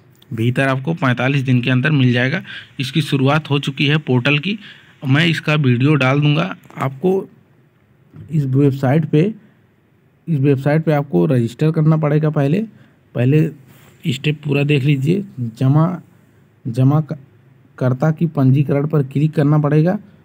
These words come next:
वेबसाइट पे जाके फिर आधार नंबर और इससे जुड़ा मोबाइल नंबर लिखना पड़ेगा और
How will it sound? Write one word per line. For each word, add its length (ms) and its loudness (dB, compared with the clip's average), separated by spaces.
वेबसाइट 480 0
पे 80 0
जाके 380 -2
फिर 200 -4
आधार 360 0
नंबर 400 2
और 300 -2
इससे 360 -2
जुड़ा 280 2
मोबाइल 400 2
नंबर 220 2
लिखना 300 0
पड़ेगा 360 -2
और 320 -2